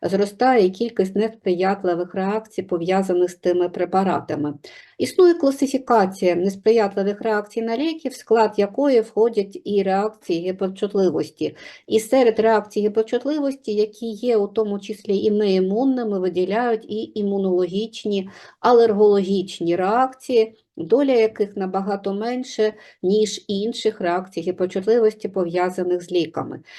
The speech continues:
Для того, щоб зрозуміти особливості таких реакцій при призначенні моноклональних препаратів,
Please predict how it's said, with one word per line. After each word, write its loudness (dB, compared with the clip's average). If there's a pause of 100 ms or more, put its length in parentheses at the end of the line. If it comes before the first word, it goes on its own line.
(180)
Для 4
того, 4
щоб 0
зрозуміти 2
особливості 2
таких -4
реакцій -4
при 2
призначенні -2
моноклональних 0
препаратів, -4